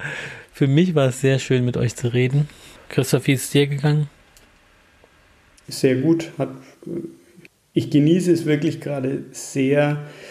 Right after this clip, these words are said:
Speaker 2: mich da auch zu lernen, mich zu öffnen und mich da auszutauschen. Und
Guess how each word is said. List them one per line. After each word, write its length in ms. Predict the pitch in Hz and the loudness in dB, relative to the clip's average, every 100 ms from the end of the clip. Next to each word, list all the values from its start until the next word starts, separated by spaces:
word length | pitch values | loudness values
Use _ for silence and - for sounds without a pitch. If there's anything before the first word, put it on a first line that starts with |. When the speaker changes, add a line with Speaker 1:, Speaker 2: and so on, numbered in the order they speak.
| - - - - _ - | -18 -18 -18 -20 _ -2
Speaker 2:
mich 200 | 131 131 | 0 2
da 160 | 151 | 2
auch 420 | 147 143 139 - - - - _ _ | 4 2 0 -10 -20 -20 -20 _ _
zu 120 | - | 0
lernen, 420 | 143 139 143 170 160 | 4 4 4 4 4
mich 200 | 151 - | 0 -2
zu 80 | |
öffnen 560 | 143 147 165 139 131 135 | 0 2 2 4 4 4
und 280 | 139 127 127 - _ | 2 0 -2 -12 _
mich 160 | 131 131 | 0 2
da 140 | 135 | 2
auszutauschen. 1000 | 139 165 165 127 123 117 120 117 127 131 | 4 2 0 -4 0 2 2 4 2 4
Und 240 | 123 120 | 2 0